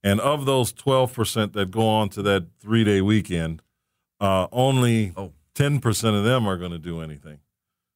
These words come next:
Speaker 1: You know, so if they see a thousand people for free this week, a hundred and twenty of them are gonna wind up at the free event, I mean, at the, the real
Speaker 2: The
Speaker 1: estate
Speaker 2: free
Speaker 1: weekend.
Speaker 2: three thousand dollar
Speaker 1: Yeah.
Speaker 2: event, as you said.
Speaker 1: That's the one,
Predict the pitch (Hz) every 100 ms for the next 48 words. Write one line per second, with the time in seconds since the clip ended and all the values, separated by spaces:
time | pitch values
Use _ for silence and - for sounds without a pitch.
0 | - 101 101 98 - 107 101 92 - _
1 | _ - 110 104 - 117 110 - 135 117
2 | 123 123 113 107 123 120 98 92 92 _
3 | _ - 95 127 127 117 98 - 92 90
4 | 82 _ _ _ _ _ _ _ - 131
5 | 123 107 117 123 110 98 98 98 98 98
6 | 104 104 98 92 92 92 - 110 95 90
7 | 104 87 _ - 104 104 98 95 101 92
8 | - _ - 95 90 - 90 110 98 -
9 | 110 110 107 98 95 95 95 90 87 87
10 | 92 90 113 95 90 92 60 82 87 90
11 | 98 - 107 104 92